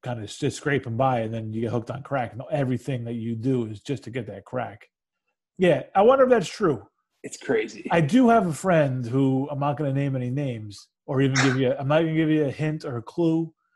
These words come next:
Speaker 1: or anything, but I do have a friend who tried it once.
Speaker 2: Crack.
Speaker 1: Crack, yeah. It
Speaker 2: Well,
Speaker 1: was
Speaker 2: what was his, uh,
Speaker 1: I don't
Speaker 2: what was his feedback?
Speaker 1: Um, I don't remember if there's anything specific he said, but I think that's the one thing I was most,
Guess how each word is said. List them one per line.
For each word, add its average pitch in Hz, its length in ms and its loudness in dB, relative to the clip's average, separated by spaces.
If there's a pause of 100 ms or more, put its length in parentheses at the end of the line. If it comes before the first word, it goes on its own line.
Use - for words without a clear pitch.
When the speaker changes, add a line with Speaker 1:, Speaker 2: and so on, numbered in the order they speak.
(680)
Speaker 1:
or 147 140 0
anything, 120 400 -4
but 117 120 -4
I 117 60 0
do 151 120 4
have 160 100 4
a 139 80 -4
friend 117 580 -6 (420)
who 131 80 -6
tried 127 320 -4
it 107 80 -10
once. 110 520 -12 (640)
Speaker 2:
Crack. 143 400 4 (640)
Speaker 1:
Crack, 131 440 -6
yeah. 123 200 -2
It 143 40 -4
Speaker 2:
Well, 156 160 6
Speaker 1:
was 160 60 6
Speaker 2:
what 165 160 6
was 165 240 -2
his, 147 300 -4
uh, 131 520 0 (1160)
Speaker 1:
I 160 120 2
don't 170 100 4
Speaker 2:
what 160 80 4
was - 100 -4
his 127 160 -12
feedback? 120 560 0 (760)
Speaker 1:
Um, 143 640 0 (340)
I 233 80 -8
don't 294 160 4
remember 285 260 4
if 185 60 -4
there's 190 260 4
anything 175 480 0
specific 156 580 -4
he 131 100 -4
said, 135 480 0
but 147 120 0
I 135 80 -2
think 175 180 -2
that's 175 220 2
the 165 80 -6
one 160 180 0
thing 160 160 -2
I 147 60 0
was 135 160 -2
most, 139 220 -6